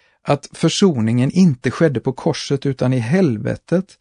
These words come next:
där Jesus plågades av onda andar. Under den här händelsen förlorade Jesus sin gudomliga ande och blev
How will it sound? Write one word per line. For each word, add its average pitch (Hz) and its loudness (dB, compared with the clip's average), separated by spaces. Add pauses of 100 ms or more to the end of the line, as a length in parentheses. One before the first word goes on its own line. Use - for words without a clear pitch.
(340)
där 147 2
Jesus 147 2
plågades 151 -2
av 123 0
onda 117 0
andar. 110 -2 (720)
Under 190 6
den 190 6
här 156 4
händelsen 120 0
förlorade 123 0
Jesus 127 0
sin 120 -2
gudomliga 151 2
ande 127 0
och 139 -2
blev 127 0